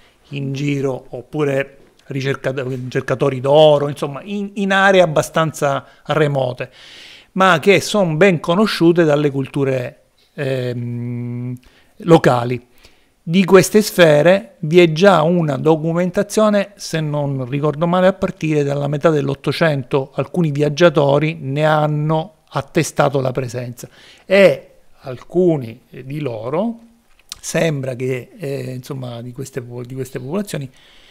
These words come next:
siano anche andate all'interno, cioè qualcuno ci ha dormito dentro. Quindi que-, questa è una cosa molto interessante, ecco, se la volete raccontare.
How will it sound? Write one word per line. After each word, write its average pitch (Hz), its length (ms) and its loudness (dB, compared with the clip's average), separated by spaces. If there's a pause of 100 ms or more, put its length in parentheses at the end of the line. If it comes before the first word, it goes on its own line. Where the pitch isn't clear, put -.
(760)
siano 214 440 -2
anche 175 520 -4 (100)
andate 156 300 -2
all'interno, 139 760 -2 (100)
cioè 131 240 -10 (180)
qualcuno 165 440 -4
ci - 100 -10
ha - 20 -2
dormito 139 420 -8
dentro. 131 520 -6 (640)
Quindi 131 320 -8
que-, 202 240 -4
questa 233 240 -6
è 214 40 -6
una 175 100 0
cosa 151 220 -2
molto 147 240 -8
interessante, 139 640 -10
ecco, 135 240 -14
se 135 100 -6
la 151 120 -4
volete 160 380 2
raccontare. 151 1000 -4